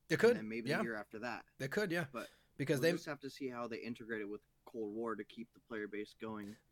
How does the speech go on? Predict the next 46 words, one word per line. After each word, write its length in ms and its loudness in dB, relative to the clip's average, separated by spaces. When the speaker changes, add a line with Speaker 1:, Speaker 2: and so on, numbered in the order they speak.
Speaker 1:
That's 280 0
what 120 2
we're 180 4
Speaker 2:
Or 120 4
if 60 6
they 60 4
just 140 4
Speaker 1:
all 360 -2
Speaker 2:
mess 260 -2
it 80 0
up. 260 -2
<laughs> 60 -14
Speaker 1:
That's 220 0
what 80 4
we're 200 6
all 540 8
interested 580 2
to 60 -4
see 160 2
what's 120 0
gonna 140 0
happen. 320 0
And 80 2
I 60 4
think 260 4
they're 80 4
doing 240 6
it 200 0
tomorrow. 600 2
I 60 -2
think 220 0
the 80 2
tenth 360 0
is 140 0
when 340 2
at 140 2
least 440 6
the 180 2
Call, 440 4
uh, 220 2
Call 220 6
of 80 2
Duty 180 6
Cold 320 4
War 240 4
guns 560 2